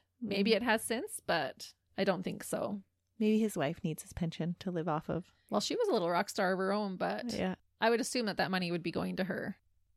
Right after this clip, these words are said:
Speaker 1: In two thousand and twelve, a booklet published by the Canadian Forces accidentally included a photograph that had Russell in the background. All four thousand copies of the publication were ordered to be destroyed.
Speaker 2: Yeah, they're serious <laughs> about their image, right?
Speaker 1: Oh, for sure.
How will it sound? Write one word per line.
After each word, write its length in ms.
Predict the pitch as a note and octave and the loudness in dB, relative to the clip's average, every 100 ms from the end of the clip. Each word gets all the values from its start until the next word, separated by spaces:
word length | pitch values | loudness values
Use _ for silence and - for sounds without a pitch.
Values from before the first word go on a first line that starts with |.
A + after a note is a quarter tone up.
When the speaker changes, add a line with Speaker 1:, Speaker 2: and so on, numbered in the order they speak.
| _ | _
Speaker 1:
In 140 | A#3+ A#3+ | -2 0
two 160 | C#4 | 0
thousand 280 | C#4+ C#4 D#4 | 2 2 2
and 140 | E4 E4+ | 0 0
twelve, 600 | - F3 - A#3 C4 - - | 2 2 2 -2 -4 -6 -2
a 100 | A#3 | 2
booklet 420 | A#3+ B3+ F4+ F4 | 4 4 0 -4
published 420 | - G#3+ G3 G#3 - | 2 2 2 0 0
by 100 | F#3 | 0
the 80 | G3 | 0
Canadian 460 | - G3 F#3 G3 A#3 | 0 0 0 -2 -2
Forces 600 | F#3 F3+ - F3+ F#3 - - | -2 -2 -2 -2 -2 -6 -4
accidentally 1000 | A3+ D4+ - A#3+ A3+ B3 - A3+ F#3+ G3 | -2 -2 0 0 2 0 0 0 0 -2
included 420 | A3 - G#3+ G3+ | -4 0 0 2
a 60 | F#3 | 0
photograph 640 | - A#3+ F4 C#4 G3+ F3 - | 0 2 2 2 0 0 -2
that 120 | - | -4
had 240 | G#3+ G3 | -2 -2
Russell 340 | F#3 G3 - A#3 | 0 0 0 -2
in 140 | G3+ | -2
the 60 | G3+ | -2
background. 760 | G3 F#3+ - E3+ E3+ - G#3+ - _ _ | 0 -2 -2 -6 -6 -10 -14 -16 _ _
All 300 | G3 G#3 C4+ | 4 8 8
four 200 | C#4+ B3+ A#3+ | 6 4 4
thousand 320 | G3 F#3+ G#3+ | 2 2 0
copies 400 | G#3 F3+ G3 F#3 | 0 2 0 -2
of 120 | E3 | -2
the 80 | E3+ | -2
publication 760 | G3 F#3+ F#3+ F#3 E3+ A3+ A3 | -2 -2 -4 -4 -2 0 0
were 160 | A3 - | 0 0
ordered 420 | G3 G3+ G3 G#3 - | 0 0 2 0 0
to 100 | A3+ | -2
be 240 | E3+ E3+ | -2 -4
destroyed. 720 | - - - C#3 G#3+ A3 F#3 - _ - | -4 -4 -4 -4 -6 -8 -10 -16 _ 0
Speaker 2:
Yeah, 120 | G3 | 2
they're 120 | F#3+ | 4
serious 460 | A3 A#3+ A#3+ D#3 E3+ | 2 2 2 0 -2
<laughs> 40 | G3+ | -4
about 380 | D#3 G#3 F3+ | 4 6 6
their 140 | - F3 | 4 2
image, 400 | G3+ E3+ - - | 4 2 -2 -4
right? 180 | F3 A#3 | -2 0
Speaker 1:
Oh, 100 | G#3 | -2
for 160 | G3 | -2
sure. 460 | F3+ A3 G#3 G#2+ G3+ | -4 0 0 -2 -8